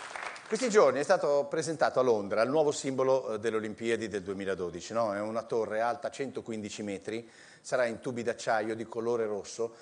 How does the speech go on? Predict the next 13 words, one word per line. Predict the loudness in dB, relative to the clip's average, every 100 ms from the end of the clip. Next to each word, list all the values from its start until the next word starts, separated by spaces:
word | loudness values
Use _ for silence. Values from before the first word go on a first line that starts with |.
| -20 -8
saranno | -4 -2 -4
cinque | -6 -6 -6
grandi | 0 2 2 -2 -4
cerchi | 0 2 0 -8 -6
di | -4
acciaio | -2 2 2 2
molto | 0 0 -2 -2 -4
deformati, | -4 -4 -8 -6 -8 -6 -8 -10 -14 -16 -16 -20 -16
incastrati | -14 -8 -8 -4 -4 -4 -6
uno | -6 -6
dentro | -6 -6 -6 -6 -4
l'altro, | -4 -4 -8 -10
tipo | -12 -6 -6